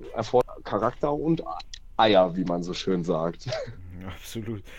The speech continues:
Speaker 2: Äh, mittlerweile ist ja Frank Reich beispielsweise, oder Frankreich, finde ich schöner, ähm,
Speaker 1: Ja,
Speaker 2: selbst aus
Speaker 1: Frankreich.
Speaker 2: <laughs> selbst aus seinem, äh,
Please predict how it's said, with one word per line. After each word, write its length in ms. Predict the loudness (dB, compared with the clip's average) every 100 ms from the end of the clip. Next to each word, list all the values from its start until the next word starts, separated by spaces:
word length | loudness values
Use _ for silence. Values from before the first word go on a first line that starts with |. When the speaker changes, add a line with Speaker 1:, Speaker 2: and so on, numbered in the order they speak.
| -14 -16 -16 -14 -4
Speaker 2:
Äh, 420 | -2 0 0 0
mittlerweile 380 | 0 2 2 2
ist 100 | 0
ja 100 | -2
Frank 320 | -2 -4 -2
Reich 220 | -2 -2 -4
beispielsweise, 800 | -6 -6 -10 -8 -6 -6 -6 -8
oder 180 | -8 -10 -12 -16
Frankreich, 680 | -10 -6 -6 -4 -4 -6 -12
finde 160 | -12 -12
ich 120 | -12
schöner, 380 | -8 -6 -6 -8
ähm, 400 | -8 -6 -6 0
Speaker 1:
Ja, 200 | 2 2 0 -10 -10
Speaker 2:
selbst 400 | -6 4 6 6
aus 260 | 4 2 0
Speaker 1:
Frankreich. 180 | -2 -2 0 0 -2 -4 -4
Speaker 2:
<laughs> 600 | -6 -8 -12 -12 -12 -12 -2
selbst 340 | 2 2 0
aus 140 | -2
seinem, 340 | 0 0 0 -2
äh, 180 | -2